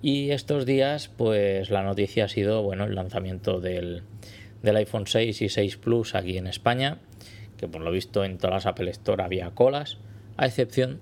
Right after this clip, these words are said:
de Valencia, que por lo que sea ni había colas ni nada. O sea que los valencianos o pasan del iPhone o,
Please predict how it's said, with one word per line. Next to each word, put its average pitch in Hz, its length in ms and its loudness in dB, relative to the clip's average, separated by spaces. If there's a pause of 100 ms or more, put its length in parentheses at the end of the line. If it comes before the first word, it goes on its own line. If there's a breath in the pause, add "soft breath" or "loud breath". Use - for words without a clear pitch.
(120)
de 120 100 4
Valencia, 104 480 2
que 98 140 -2
por 82 160 -6
lo 85 100 -4
que 92 120 -2
sea - 280 -2
ni 95 220 -6
había 87 260 -6
colas 98 380 -2
ni 90 140 -10
nada. 85 400 -12
O - 40 -14
sea 90 260 -2
que 95 200 0 (1080 loud breath)
los 95 320 0
valencianos 104 760 0
o 110 240 -2
pasan 98 360 -2
del 92 140 2
iPhone 131 500 0 (180)
o, 90 560 -4